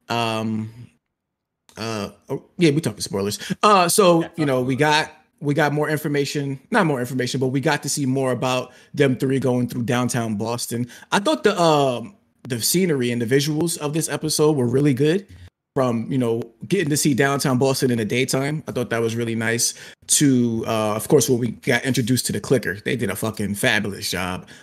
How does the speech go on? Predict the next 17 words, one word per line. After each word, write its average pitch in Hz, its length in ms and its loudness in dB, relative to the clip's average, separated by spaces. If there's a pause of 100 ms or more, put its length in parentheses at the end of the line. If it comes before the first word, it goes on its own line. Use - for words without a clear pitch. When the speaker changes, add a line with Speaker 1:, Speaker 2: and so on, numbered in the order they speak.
(160)
Speaker 1:
on 107 180 0
the, 101 80 -2
uh, 98 360 -2
the 101 120 -4
clicker, 113 540 2
the 110 120 -4
movement, 113 500 2
Speaker 2:
Makeup. 104 100 -10
Speaker 1:
the 95 80 -6
sound 110 360 0
of 104 120 -4
it. 101 180 -2 (320)
Speaker 2:
Yeah. 135 140 2
Speaker 1:
Yeah, 104 80 4
everything 101 600 -2
was, 101 240 -2
was 113 140 0